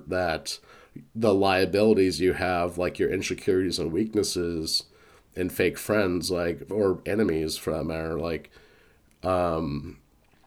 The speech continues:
you're gonna have to find ways to prevent them from interfering with your personal goals and what you're doing.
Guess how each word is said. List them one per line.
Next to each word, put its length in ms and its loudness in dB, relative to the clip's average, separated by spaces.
you're 180 6
gonna 220 4
have 160 -2
to 100 4
find 400 2
ways 480 4
to 180 -2
prevent 380 -2
them 300 -2
from 800 -2
interfering 760 2
with 280 -2
your 120 2
personal 480 0
goals 360 0
and 100 0
what 160 -2
you're 100 -2
doing. 460 0